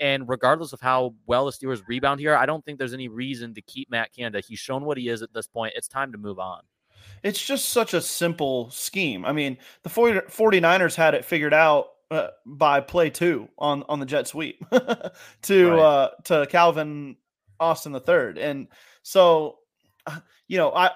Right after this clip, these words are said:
Speaker 2: like I was mentioning at the beginning or earlier when we were talking the defense, the,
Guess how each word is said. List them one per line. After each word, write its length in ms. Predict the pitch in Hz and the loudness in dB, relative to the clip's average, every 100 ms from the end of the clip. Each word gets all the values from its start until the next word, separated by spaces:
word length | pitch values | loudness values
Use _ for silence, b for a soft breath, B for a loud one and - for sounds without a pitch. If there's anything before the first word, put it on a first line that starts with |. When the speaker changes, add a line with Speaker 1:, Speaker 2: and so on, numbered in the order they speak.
| - | -4
Speaker 2:
like 320 | 170 185 180 | 0 2 4
I 80 | 165 | 2
was 160 | 156 | 2
mentioning 500 | 156 175 165 156 151 - _ _ - | -2 -4 -4 -6 -6 -12 _ _ -2
at 180 | 151 | -2
the 60 | - | -2
beginning 420 | 139 143 214 175 165 | -6 0 0 0 2
or 180 | 160 | 2
earlier 360 | 139 185 226 160 | 4 2 2 -2
when 100 | 147 | -4
we 40 | |
were 60 | 143 | -2
talking 320 | 156 156 151 | 0 0 -2
the 60 | 139 | -8
defense, 500 | 147 233 175 156 - b b - | -6 -4 -4 -4 -8 b b -6
the, 200 | 151 | -2